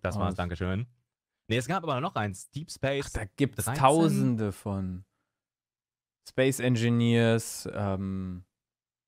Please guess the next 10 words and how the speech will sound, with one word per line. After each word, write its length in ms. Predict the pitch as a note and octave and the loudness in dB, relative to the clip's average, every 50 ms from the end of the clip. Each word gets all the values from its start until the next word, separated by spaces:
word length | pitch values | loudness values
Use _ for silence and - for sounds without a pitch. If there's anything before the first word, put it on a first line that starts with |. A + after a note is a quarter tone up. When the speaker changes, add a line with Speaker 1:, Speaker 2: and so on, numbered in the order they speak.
| _ _ _ _ _ _ _ _ _ _ _ _ _ _ _ _ _ _ _ _ _ _ _ _ _ _ _ - | _ _ _ _ _ _ _ _ _ _ _ _ _ _ _ _ _ _ _ _ _ _ _ _ _ _ _ -2
Speaker 2:
ach, 220 | A2+ A#2 A2 - | 0 0 0 2
keine 220 | - A#2 G2+ G2 | 4 4 4 4
Ahnung, 300 | G2 G2 G2 F#2+ F#2 F#2 - _ - | 4 2 2 0 0 -2 -6 _ -6
weiß 140 | - G2 G2 | -4 -2 0
ich 80 | F#2+ | 0
jetzt 120 | F#2+ F#2 G2+ | -2 -2 -2
auch 120 | G2+ F#2+ | -4 -2
nicht. 260 | F#2+ F#2+ F2+ F#2 - _ _ - | -2 -2 -2 -4 -8 _ _ -8
Da, 100 | - G#2+ G2 _ _ _ _ - _ _ _ _ _ _ _ _ | -8 -8 -8 _ _ _ _ -20 _ _ _ _ _ _ _ _
also 360 | - G#2+ A2 G#2+ G#2+ G#2 G2 | -6 -4 -2 -2 0 -2 -2